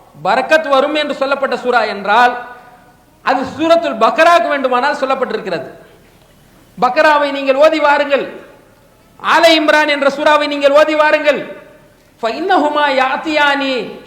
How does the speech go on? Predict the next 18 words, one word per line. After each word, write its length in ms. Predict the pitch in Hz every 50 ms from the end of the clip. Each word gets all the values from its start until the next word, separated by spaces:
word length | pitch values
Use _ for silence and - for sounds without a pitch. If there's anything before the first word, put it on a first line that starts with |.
| -
شَفِيعًا 400 | 269 262 254 262 330 339 330 330
لِأَصْحَابِهِ. 1120 | 320 311 294 269 247 - 226 233 220 240 240 196 208 190 170 214 240 254 247 214 156 - -
மறுமை 400 | - 240 294 330 349 359 349 330
நாள்ல 520 | 294 277 247 226 226 226 226 254 277 269 - - - - - - - - - - -
இந்த 200 | 262 311 320 285
ரெண்டு 300 | 247 254 311 311 349 339
சூறாவும் 720 | - 302 302 285 277 262 247 214 226 247 269 285 285 285 285 - - - - - - -
யார் 300 | 208 254 294 320 339 302
ஓதி 340 | 277 285 311 330 330 320 302
வர்றாங்களோ 360 | 294 277 262 247 247 247 277
அவங்களுக்கு 460 | 294 285 262 254 247 247 247 220 202
சிபாரிசு 540 | - 285 285 302 330 330 330 330 - 262 269
செய்யும், 300 | - 262 247 262 277 277
ஷஃபாத்து 540 | - - 269 269 269 330 339 339 330 330 302
செய்யும் 360 | - - 262 262 277 302 294
ரசூலுல்லாஹ் 340 | 269 254 - 269 269 269 254
சொல்லி, 240 | 254 226 208 226 220
சொல்லியிருக்கிறாங்க. 600 | 214 - 254 262 262 233 - - 202 185 165